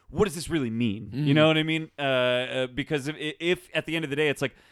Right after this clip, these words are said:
Speaker 1: this is kinda comical 'cause it's like, how does this even, why does he even think this would work? And what, you know, it's like
Speaker 2: Honestly, if I were to, if I were to guess, I think that it's, I,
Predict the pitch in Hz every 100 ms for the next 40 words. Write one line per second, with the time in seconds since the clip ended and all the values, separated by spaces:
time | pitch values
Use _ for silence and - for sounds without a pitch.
0 | _ - 147 233 262 - 202 214 127 123
1 | 110 104 117 110 160 165 135 - 135 127
2 | 113 - _ 170 151 156 135 147 123 -
3 | - 117 107 110 117 113 143 120 143 120
4 | 117 135 120 _ _ - _ _ - 180
5 | 220 214 175 170 185 185 175 143 143 190
6 | 247 180 120 131 139 - - - _ _
7 | - 127 127 - 185 - 143 131 - -
8 | - - - - - - - - _ _
9 | 131